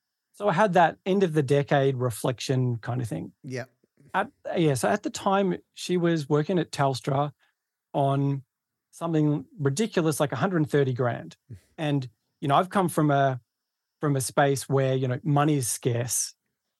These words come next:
Speaker 1: You know, my, my family, working class, you know, mum's side, dad's side. And I've actually had to overcome a psychology, uh,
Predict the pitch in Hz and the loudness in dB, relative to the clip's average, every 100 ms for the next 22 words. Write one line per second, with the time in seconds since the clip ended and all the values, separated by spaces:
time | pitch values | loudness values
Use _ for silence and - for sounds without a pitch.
0 | _ - 127 127 127 147 139 - 165 156 | _ -6 -2 0 0 0 -2 2 2 2
1 | 143 135 - 185 202 196 185 165 160 156 | 0 -4 -2 0 0 -2 2 4 4 2
2 | - 131 135 - _ 202 135 135 135 123 | -4 -2 -4 -8 _ -4 -2 -2 -4 0
3 | 131 131 143 135 135 131 - - _ _ | 0 0 0 0 0 -4 -14 -20 _ _
4 | 160 143 143 143 135 - _ _ _ _ | -6 -4 0 0 -2 -8 _ _ _ _
5 | _ _ _ _ _ _ - 165 165 190 | _ _ _ _ _ _ -6 0 2 2
6 | 190 190 151 160 - 165 151 139 - 196 | 2 0 0 0 0 2 2 0 2 4
7 | 170 120 135 190 _ _ _ _ _ _ | 4 2 -2 -6 _ _ _ _ _ _
8 | - 151 - - 160 165 175 160 160 147 | -10 -8 -6 0 2 2 2 2 0 -2
9 | 151 147 151 - | -2 -2 -4 -4